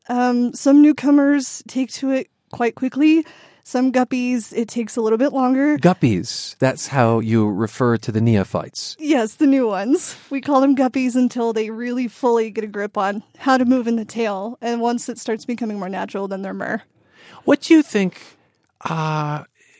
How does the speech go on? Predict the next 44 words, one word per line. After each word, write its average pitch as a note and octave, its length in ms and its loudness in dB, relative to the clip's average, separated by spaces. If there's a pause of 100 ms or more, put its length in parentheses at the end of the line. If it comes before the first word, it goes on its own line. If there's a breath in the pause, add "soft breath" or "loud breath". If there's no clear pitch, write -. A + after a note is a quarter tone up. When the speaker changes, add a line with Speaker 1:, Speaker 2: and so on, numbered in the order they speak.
(300 soft breath)
Speaker 2:
created F#3 760 0
this D3+ 240 -2
desire F#2 600 -2
in F2 160 -8
you? E2 200 -6
Where C#3+ 160 -2
does F3+ 200 -2
it C3+ 120 -8
come F2 280 -6
from? A#2+ 420 -16 (220 loud breath)
Speaker 1:
This D#4+ 160 0
was G4+ 120 2
actually F4 340 2
a D4+ 60 -2
childhood A#3+ 460 -4
obsession. - 680 -10 (400 loud breath)
Um, - 380 -6 (240)
The B3 120 -6
Little B3 200 2
Mermaid, A#3+ 360 2
Disney's A#3 340 -4
Little A3+ 160 -2
Mermaid G#3 280 -6
came A3 200 -8
out. - 260 -6
Speaker 2:
Yeah. E3 280 2 (220 soft breath)
Speaker 1:
And G#3+ 440 -4
I A3 160 -4
fell B3 240 0
in C4 80 2
love A#3 140 2
with A#3+ 100 2
Ariel. A3 400 2
I G3+ 80 -2
could G3+ 140 -8
relate G#3+ 280 -2
to A#3+ 80 0
her. A3 380 0
It - 60 -8
was G#3 100 -8
the G#3+ 100 -4
first B3 280 -4
redheaded A3+ 440 -2
princess. A#3+ 840 2